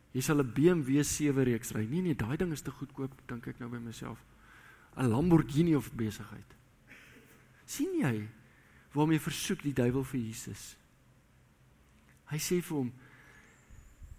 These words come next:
"Kies ander goed, soos om famous te wees, om iets te doen wat die moeite werd is,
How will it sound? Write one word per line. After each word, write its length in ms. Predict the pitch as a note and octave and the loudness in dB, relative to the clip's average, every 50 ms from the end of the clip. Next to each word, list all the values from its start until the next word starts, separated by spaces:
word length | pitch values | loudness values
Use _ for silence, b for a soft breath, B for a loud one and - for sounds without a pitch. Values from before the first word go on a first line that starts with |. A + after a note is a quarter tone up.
| - - _ _ _ _ | -20 -20 _ _ _ _
"Kies 520 | - - C4+ C#4+ - - - - - - - - - - | -4 -2 0 2 2 2 0 -2 -4 -6 -12 -20 -14 -4
ander 320 | - A3 A#3 A#3+ A3+ G#3 | -2 0 2 4 2 2
goed, 400 | - - - A#2 A2 - - - - - b b b b b b b b b b b b _ _ | 0 -2 -4 -6 -6 -8 -10 -16 -20 -20 b b b b b b b b b b b b _ _
soos 220 | - - D3 C#3 D3 | -12 -10 -8 -4 -4
om 100 | C#3 B2+ | -4 -4
famous 560 | - - - B2 A#2+ B2 B2+ C3 B2 B2+ - | -4 -2 0 2 2 4 2 2 0 -2 -4
te 120 | - B2 | -4 -6
wees, 560 | A2 A#2 A2+ A#2+ A#2 A2+ - - - - - - b b b b b b | -6 -4 -2 -2 -2 -2 -6 -8 -12 -12 -14 -18 b b b b b b
om 180 | - B2+ C3+ | -6 -2 -2
iets 160 | C3 C3 - - | -2 -2 -4 -2
te 120 | - C#3+ | -2 -2
doen 260 | A2+ A#2+ B2 C3 C3 | 0 0 0 0 2
wat 100 | B2 B2 | 2 2
die 100 | A#2+ A#2+ | 2 2
moeite 300 | A#2+ A#2 A#2 A#2 - C3 | 0 0 0 0 0 -2
werd 480 | G#2 G#2+ A2 G#2+ A2 A2+ A2+ - - A#2 | -2 0 0 2 2 2 0 0 -2 -4
is, 540 | A2+ A2 - - - - - - - - | -4 -4 -4 -6 -8 -8 -10 -10 -12 -16